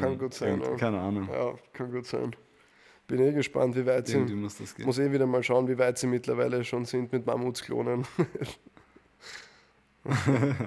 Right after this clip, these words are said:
Speaker 2: Ja, irgendwie müsst's da, also darüber gibt's so, also auch über die Dinosaurier, gibt's irgendwie viel zu wenig so neue, nice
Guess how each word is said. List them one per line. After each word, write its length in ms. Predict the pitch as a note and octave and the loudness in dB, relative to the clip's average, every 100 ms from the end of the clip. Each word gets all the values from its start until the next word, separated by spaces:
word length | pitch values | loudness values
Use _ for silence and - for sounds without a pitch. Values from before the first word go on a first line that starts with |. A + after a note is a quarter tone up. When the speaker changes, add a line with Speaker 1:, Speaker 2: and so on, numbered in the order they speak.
| - F3 - - - - | -8 -10 -12 -16 -20 -6
Speaker 2:
Ja, 180 | F#2+ F#2+ | -2 0
irgendwie 300 | B2+ C#3 D#3+ | 2 2 4
müsst's 400 | D#3 D#3 D#3 - | 4 2 0 0
da, 420 | B2+ B2 C#3 C#3+ - G#2+ | 4 6 6 4 -2 -4
also 220 | B2+ A#2+ - - _ | -2 0 -2 -12 _
darüber 480 | A2+ A#2 C3+ C3+ C#3 | 4 4 4 4 4
gibt's 460 | C#3 C3 - - | 2 0 -4 -4
so, 500 | - A#2+ A#2+ A#2+ B2 - | 0 4 4 4 2 -4
also 160 | A2 G#2+ | -2 2
auch 200 | A2+ A#2+ | 2 2
über 160 | A#2 | -2
die 220 | A#2 A#2+ A#2 | 0 -2 -4
Dinosaurier, 840 | A#2 A2+ A2 F#2+ G#2 B2 C3+ E3+ - - - - | -2 -2 0 0 0 0 -2 -4 -14 -20 -16 -10
gibt's 200 | A2 C3 | -2 2
irgendwie 300 | B2+ B2 B2 | 2 2 0
viel 340 | - C#3 D3+ | 2 2 2
zu 240 | - D3 | 0 2
wenig 540 | A#2 A2+ B2 C3 C3+ C#3 | 4 4 6 6 4 2
so 200 | - A#2+ | 2 2
neue, 600 | A#2 G#2 G#2 B2+ C3 C3 | 4 4 4 6 6 6
nice 460 | A#2+ G2+ A#2 - | 4 2 0 0